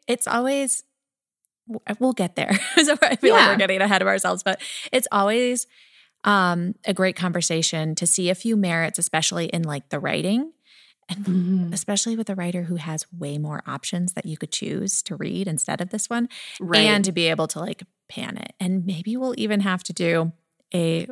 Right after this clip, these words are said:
Speaker 1: Patreon episode that's just even more books to read instead of Huck Finn <laughs> because
Speaker 2: Yeah.
Speaker 1: there are so many. All right, Chelsea, who's our next little orphan?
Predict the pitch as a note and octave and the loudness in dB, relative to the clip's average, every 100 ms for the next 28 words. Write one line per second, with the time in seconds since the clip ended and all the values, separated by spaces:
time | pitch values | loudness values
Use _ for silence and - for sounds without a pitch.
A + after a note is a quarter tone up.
0 | - - E3 - D#3+ D3+ - D#3+ - D#3+ | -8 -4 -4 -2 -2 0 -2 -2 -2 -2
1 | D#3 C#3+ D3+ - E3 - - E3+ D#3+ D#3 | 0 -2 -2 0 0 -2 -2 0 0 0
2 | D#3 D#3 E3 D#3+ - D#3+ D#3 D3 - D#3+ | 0 0 -2 -4 -4 -4 -2 -4 -2 -2
3 | - - - - - - - - - - | 0 0 -2 -4 -8 -4 -2 -2 -6 0
4 | - D4+ - - - D#3 - - - - | 4 4 2 0 0 2 2 2 -2 -8
5 | - - - C4+ - G#3 G3 G3 F3+ D#3+ | -6 -6 -6 -8 2 4 4 4 2 2
6 | - - - G#3 _ _ _ - - - | 0 -2 -2 -4 _ _ _ -20 -20 -20
7 | - - _ A3 A#3+ A3+ G3+ F#3+ F3 F#3 | -20 -20 _ 6 6 6 4 2 2 2
8 | F3+ F3+ - _ _ _ A#3+ A3+ A3 F#3 | 2 0 -4 _ _ _ -2 0 0 0
9 | - - G3+ - - F#3 - G#3+ | -2 -6 -6 -4 -4 -6 -4 -2